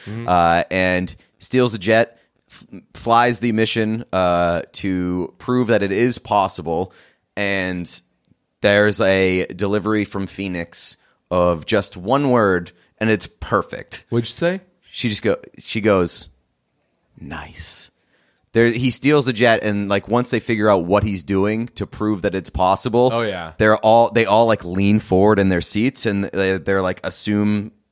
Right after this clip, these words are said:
Speaker 2: aggressive gamer pose, and they're like, "Wow, he's gonna do it." And then she just goes,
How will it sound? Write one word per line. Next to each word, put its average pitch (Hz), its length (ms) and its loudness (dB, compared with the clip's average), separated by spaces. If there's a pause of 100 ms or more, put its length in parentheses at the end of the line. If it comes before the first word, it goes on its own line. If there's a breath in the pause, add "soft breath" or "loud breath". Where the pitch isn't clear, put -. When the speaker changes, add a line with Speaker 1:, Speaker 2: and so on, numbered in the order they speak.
(100)
Speaker 2:
aggressive 104 460 -2
gamer 98 300 2
pose, 117 540 0 (420 loud breath)
and 101 300 -6
they're 95 240 0
like, 90 380 -2 (1400)
"Wow, - 440 -6
he's 80 180 -8
gonna 95 160 0
do 92 240 4
it." 82 140 0
And 87 80 -2
then 87 100 0
she 107 180 2
just 95 160 0
goes, 76 360 -2